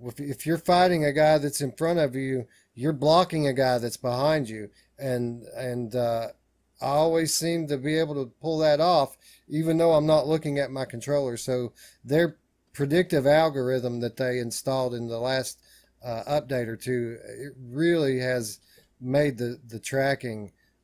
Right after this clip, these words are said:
uh, very impressive for, for what it is. Um, that said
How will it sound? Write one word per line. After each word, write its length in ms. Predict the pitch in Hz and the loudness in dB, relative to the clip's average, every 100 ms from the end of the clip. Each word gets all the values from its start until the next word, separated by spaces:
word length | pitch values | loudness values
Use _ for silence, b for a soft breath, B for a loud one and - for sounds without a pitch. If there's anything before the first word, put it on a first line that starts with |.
| _ | _
uh, 360 | 117 107 101 92 - 113 | -14 -12 -12 -14 -18 -14
very 420 | 127 160 170 147 120 | -2 2 2 0 -2
impressive 680 | 107 127 131 131 117 104 95 | -6 -4 -2 -2 -6 -12 -12
for, 340 | - 113 110 | -10 -10 -10
for 160 | - 113 | -12 -8
what 240 | 113 123 | -2 -2
it 140 | 113 110 | -2 -6
is. 400 | 120 104 98 - _ _ _ _ _ - | -6 -8 -10 -16 _ _ _ _ _ -8
Um, 460 | 120 117 107 95 _ _ _ _ _ _ _ - - | -4 -4 -6 -12 _ _ _ _ _ _ _ -12 -10
that 340 | - 127 175 - | -4 2 2 2
said 460 | - 185 180 139 | 2 6 4 4